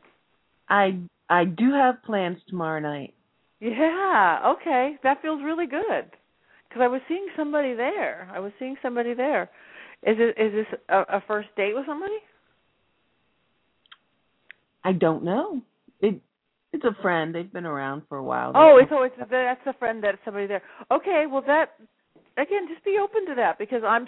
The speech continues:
Speaker 2: seeing somebody there already in your life that could be a, a potential relationship. Um, so have fun tomorrow night, whatever that is.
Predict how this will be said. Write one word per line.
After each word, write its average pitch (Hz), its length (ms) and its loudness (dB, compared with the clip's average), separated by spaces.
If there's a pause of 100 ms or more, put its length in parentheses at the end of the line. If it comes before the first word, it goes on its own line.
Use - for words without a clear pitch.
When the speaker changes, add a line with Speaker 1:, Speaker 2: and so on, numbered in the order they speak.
(120)
Speaker 2:
seeing 320 280 -6
somebody 277 360 -2
there 240 280 2
already 233 440 0
in 226 120 -8
your 220 160 -8
life 214 300 0 (400)
that 196 120 -8 (260)
could 202 100 -16
be 208 120 -8
a, 196 80 -8 (180)
a 185 60 -8
potential 208 440 -10
relationship. 175 680 -6 (1900)
Um, 185 580 2 (100)
so 214 80 -4
have 208 160 -2
fun 214 160 -8
tomorrow 196 280 -6
night, 196 260 -12
whatever 175 260 -10
that 180 240 -8 (320)
is. 262 560 4